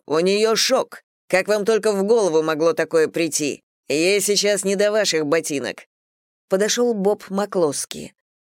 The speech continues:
«У меня в машине есть вода. Мне и самому она недавно понадобилась». Он говорил мягким, сочувственным тоном, и Селия уцепилась за эти слова, как утопающий за соломинку.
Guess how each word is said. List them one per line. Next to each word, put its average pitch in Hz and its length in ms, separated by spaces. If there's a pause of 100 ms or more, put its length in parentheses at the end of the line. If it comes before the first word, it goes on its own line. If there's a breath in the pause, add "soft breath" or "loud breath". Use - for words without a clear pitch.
(280)
«У 123 140
меня 196 340
в 180 60
машине 185 460
есть 135 180
вода. 135 360 (200)
Мне 165 300
и 180 40
самому 180 420
она 151 200
недавно 143 460
понадобилась». 135 840 (540)
Он 208 200
говорил 202 440
мягким, 196 500
сочувственным 165 840
тоном, 160 560 (400)
и 185 120
Селия 214 340
уцепилась 196 640
за 151 140
эти 151 200
слова, 160 420
как 147 240
утопающий 156 680
за 147 140
соломинку. 139 840